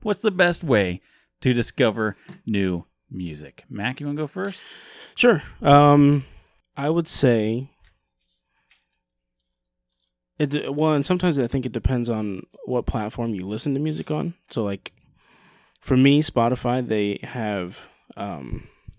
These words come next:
Speaker 2: they actually have, and I'll pull it up real quick. Um, so if I just hit search here, They'll have a section, a category,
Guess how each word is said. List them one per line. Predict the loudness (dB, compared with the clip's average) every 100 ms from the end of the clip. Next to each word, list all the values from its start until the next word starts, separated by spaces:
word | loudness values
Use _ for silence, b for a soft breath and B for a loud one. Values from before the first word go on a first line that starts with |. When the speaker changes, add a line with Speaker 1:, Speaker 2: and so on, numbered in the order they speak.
| -20 -20 _ b b b b b b b -12
Speaker 2:
they | -2 0 0
actually | -2 -4 -6 -8
have, | -4 -2 -2 -2 -6
and | -6
I'll | -6 -6
pull | -8 -10
it | -8
up | -10 -8
real | -6 -4 -4
quick. | -6 -8 -8 -10 -20 b b b b _ _ _ _ _ _ _ _ _ _ _ _ _ _ -16
Um, | -12 -12 -14 -14 -16 b b b b b b b b b b b b b _ _ -12 -12 -10
so | -10
if | -6
I |
just | -8 -8
hit | -12 -10
search | -4 -2 -2
here, | -4 -2 -2 -2 -8 B B B B B B -8
They'll | 0 0 2
have | 2 2 2 2 -2 -6 -16 b b b b -20 _ -16 -6
a | -4 -2
section, | -2 -4 -4 -8 -8
a | -8
category, | -2 0 2 0 -2